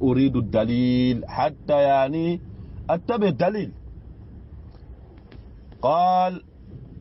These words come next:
"طيب، وشيء ثاني ما هو؟" قال: "أنت عندما يلقي الخطبة في يوم الجمعة أحد،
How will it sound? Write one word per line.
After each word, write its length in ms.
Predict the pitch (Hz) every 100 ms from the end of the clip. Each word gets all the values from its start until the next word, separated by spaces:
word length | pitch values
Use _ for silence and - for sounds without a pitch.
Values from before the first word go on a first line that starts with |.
| - - - - -
"طيب، 480 | 190 202 190 190 196 - - -
وشيء 440 | 117 143 196 196 175
ثاني 380 | 190 185 190
ما 200 | 175 185
هو؟" 280 | 165 170 185 - - -
قال: 400 | 151 170 170 131 117 - - - - -
"أنت 360 | 156 170 131
عندما 840 | 165 165 143 160 147 143 147 147 147 -
يلقي 720 | 131 156 131 147 156 151 127
الخطبة 640 | 123 - 156 - 139 147 135 - - - - -
في 60 |
يوم 260 | 117 143 147
الجمعة 560 | 120 104 143 143 131 135
أحد، 260 | 147 147